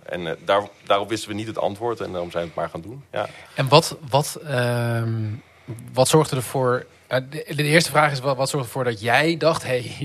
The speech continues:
Speaker 2: <laughs> ik ga, ik ga dit doen"?
Speaker 1: Ehm, nou ja, omdat ik het een, een waanzinnig idee vind. Eh,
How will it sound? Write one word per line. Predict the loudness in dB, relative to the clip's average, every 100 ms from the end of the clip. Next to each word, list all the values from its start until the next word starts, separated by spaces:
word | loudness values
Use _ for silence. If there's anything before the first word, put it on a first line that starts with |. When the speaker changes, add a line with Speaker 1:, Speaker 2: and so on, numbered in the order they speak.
| -10
Speaker 2:
<laughs> | -10 -10 -6 -4
ik | 0
ga, | 0 0
ik | -2 -4
ga | -2
dit | -2 -2
doen"? | -6 -6 -14 -20 -20 -20 -20 -20 -20 -20 _ 8
Speaker 1:
Ehm, | 8 10 4 -2 -6 -6 -6 -8 -10 -12 -20 _ _ -20 _ _
nou | 4 6
ja, | 4
omdat | 2 -2
ik | -4
het | -6
een, | -6 -6
een | -2
waanzinnig | 0 0 -2 -2
idee | -2 0 2 0 -4 -12 -10
vind. | -2 0 0 -4 -10 -20 -2
Eh, | 2 4 4 2 0